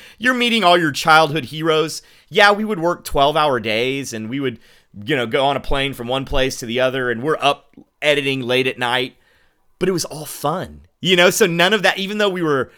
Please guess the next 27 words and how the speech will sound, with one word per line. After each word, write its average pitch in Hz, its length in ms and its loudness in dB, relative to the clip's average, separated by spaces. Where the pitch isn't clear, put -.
working 170 440 -2
so 175 400 2
insanely 151 580 -4
hard, 104 560 0
we 175 140 -4
were 190 80 2
getting 175 240 0
to 151 80 0
make 151 200 -2
the 151 60 -4
movie 135 300 -4
we 110 180 -8
wanted 147 280 -4
to 147 40 -4
make, 151 300 -6
and 131 100 -12
it 127 40 -8
was 117 120 -8
a 123 40 -10
really 117 200 -6
fun 151 340 -6
movie. 117 180 -6
So - 160 -8
I 156 160 0
would 302 160 -6
say 139 220 -2
all, 165 340 -2